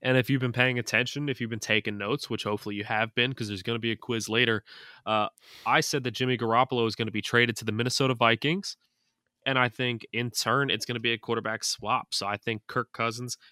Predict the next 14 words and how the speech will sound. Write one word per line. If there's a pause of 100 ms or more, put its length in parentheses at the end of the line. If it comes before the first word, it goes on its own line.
is
gonna (160)
come (320)
to
the
forty-niners. (220)
I
think (100)
that (600)
the
Vikings
are
gonna
take